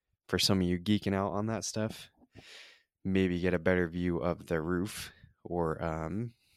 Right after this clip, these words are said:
the home that way. But if you go download it, so go download it ri-, download it right now. No excuses. It's a free app.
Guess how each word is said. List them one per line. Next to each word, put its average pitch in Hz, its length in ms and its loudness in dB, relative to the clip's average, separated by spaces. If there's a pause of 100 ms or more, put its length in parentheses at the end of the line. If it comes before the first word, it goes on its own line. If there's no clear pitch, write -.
(220)
the 80 200 -4
home 87 260 0
that 78 240 -6
way. 90 180 -4 (1300)
But 98 180 6
if 95 220 -2
you 110 80 2
go 147 220 6
download 131 420 6
it, - 140 2
so 113 100 2
go 127 160 8
download 135 380 8
it 107 100 0
ri-, 107 160 6 (100)
download 117 440 8
it 101 60 4
right 92 200 2
now. 101 220 2
No 107 200 0
excuses. 110 920 0
It's - 120 -10
a 95 60 2
free 113 360 0
app. 101 300 0